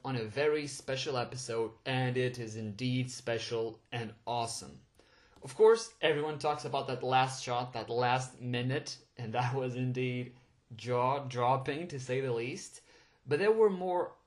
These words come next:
awesome things that happened that were kind of overshadowed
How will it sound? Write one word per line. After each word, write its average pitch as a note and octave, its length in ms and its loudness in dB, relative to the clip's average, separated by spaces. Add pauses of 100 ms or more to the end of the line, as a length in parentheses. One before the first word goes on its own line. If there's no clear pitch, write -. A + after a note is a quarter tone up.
awesome B2+ 420 0
things C3 480 -6
that G#2 180 -8
happened B2 500 -4 (220)
that B2 140 -4
were B2 460 -2
kind B2 200 -4
of A#2 160 -4 (160)
overshadowed B2 800 -2